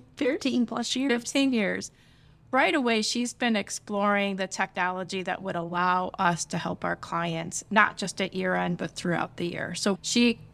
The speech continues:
Speaker 2: kind of pioneered our, the Bill dot com and automated bill pay, remote bookkeeping, et cetera. And we have a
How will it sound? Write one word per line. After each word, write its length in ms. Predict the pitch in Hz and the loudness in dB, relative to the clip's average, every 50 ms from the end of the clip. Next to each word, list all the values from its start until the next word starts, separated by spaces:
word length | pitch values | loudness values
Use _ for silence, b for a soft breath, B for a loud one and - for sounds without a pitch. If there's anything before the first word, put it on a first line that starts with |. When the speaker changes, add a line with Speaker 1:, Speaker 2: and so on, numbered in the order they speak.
| - - - - - - - | -20 -20 -20 -20 -20 -14 -6
Speaker 2:
kind 180 | - 214 202 185 | 0 2 2 2
of 80 | - | 2
pioneered 720 | - - 190 190 185 175 175 180 185 185 190 190 196 185 | 0 0 0 2 2 0 0 0 2 2 2 2 2 2
our, 180 | - 185 180 180 - | 0 0 -2 -2 -6
the 120 | - - - | -8 -8 -4
Bill 200 | - 196 185 185 | -2 -2 0 0
dot 280 | 180 190 185 - - | 0 0 0 -2 -4
com 400 | - - - 196 190 185 185 180 | -6 -4 -2 0 0 0 0 0
and 140 | 180 180 180 - - | 0 -2 -2 0 2
automated 500 | 190 185 180 185 190 185 180 180 165 - | 2 2 2 2 0 -2 -4 -6 -4 -2
bill 220 | 196 196 190 196 | 2 2 2 2
pay, 500 | 190 - - 202 190 185 185 185 - - b b b b b b b - - | 0 -2 -4 -4 -2 -2 -4 -6 -8 -10 b b b b b b b -2 0
remote 440 | 190 185 185 180 185 - - - | 4 4 6 4 4 2 -2 -2
bookkeeping, 680 | - 214 196 - - - 208 196 - - 185 180 185 180 | 0 2 2 0 0 -4 -4 -4 -4 -4 -4 -4 -2 -4
et 180 | - - - - | -6 -6 -6 -4
cetera. 500 | - - 190 180 - - - - - - - b b b b b b b b b b - | 0 2 2 2 2 0 -4 -6 -8 -8 -12 b b b b b b b b b b 0
And 160 | 233 254 285 | 2 4 4
we 120 | 381 381 320 | 4 4 2
have 140 | 381 294 | 2 2
a 160 | 240 196 180 | 2 2 0